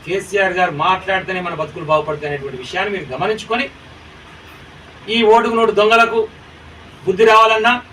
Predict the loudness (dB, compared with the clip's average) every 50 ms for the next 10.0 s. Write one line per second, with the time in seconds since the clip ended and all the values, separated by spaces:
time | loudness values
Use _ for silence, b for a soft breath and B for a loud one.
0 | -20 -20 -20 -20 -16 -10 -6 0 2 2 2 4 2 2 2 2 0 2 2 0
1 | 0 0 0 -2 0 0 -2 -2 -4 -4 0 2 2 2 2 2 0 -2 0 2
2 | 2 2 4 2 0 -2 0 -2 -2 -2 0 2 2 4 4 4 2 2 2 2
3 | 2 2 0 -2 -2 0 0 0 2 2 2 2 2 0 2 0 0 2 0 -2
4 | -2 -2 -2 -2 -2 -2 -2 -2 -2 -2 0 0 -2 0 2 2 4 4 4 4
5 | 4 4 2 0 -4 -6 -8 -12 -18 -20 -20 -20 -20 -20 -20 -20 -20 -20 -20 -20
6 | -20 -20 -20 -20 -20 -20 -20 -20 -18 -18 -18 -18 -14 -4 0 2 4 4 4 4
7 | 2 2 2 2 0 0 0 2 2 4 2 2 2 0 0 0 0 0 -2 0
8 | 0 2 2 2 0 0 -2 -2 -2 -2 -4 -4 -6 -6 -2 0 0 0 0 0
9 | -2 -4 -2 -4 -2 0 2 2 2 2 2 0 0 0 0 0 -2 -4 -4